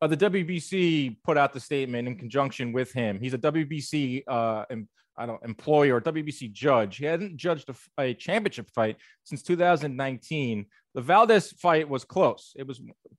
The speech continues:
two other judges had it one fifteen, one twelve for Valdez. I had Cancio winning, but the fact that the judge put out an apology, accountability, uh, is, is unprecedented.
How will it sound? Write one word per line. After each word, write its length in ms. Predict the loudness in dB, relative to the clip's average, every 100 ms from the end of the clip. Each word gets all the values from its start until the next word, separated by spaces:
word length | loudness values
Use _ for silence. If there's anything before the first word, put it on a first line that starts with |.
| _
two 140 | 0 2
other 100 | 4
judges 240 | 0 2
had 100 | 0
it 80 | 0
one 160 | -2 -4
fifteen, 440 | -8 -8 -6 -4
one 160 | -4 -6
twelve 560 | 0 4 4 2 -4 _ _ _
for 180 | -8 -2
Valdez. 540 | 2 4 4 0 -2
I 140 | -2
had 260 | -2 -2 -4
Cancio 580 | -8 -10 -8 -2 -2 0
winning, 360 | -2 -4 -6 0
but 260 | 2 2 -4 _ _ _ -8
the 80 | 0
fact 240 | 2 2
that 100 | 2
the 100 | -2
judge 600 | 0 2 4 4 2 -8 -4
put 160 | 2
out 240 | 4 4 4
an 100 | -2
apology, 840 | -4 -4 0 2 2 0 -6 -6
accountability, 1080 | -8 -6 -2 -2 2 2 4 4 2 0 -6 _ _ _ _
uh, 260 | 0 2 2 2
is, 280 | -2 -4 -10 _ -10
is 400 | -8 -8 -10 -8
unprecedented. 680 | -4 -2 -2 -4 -12 -14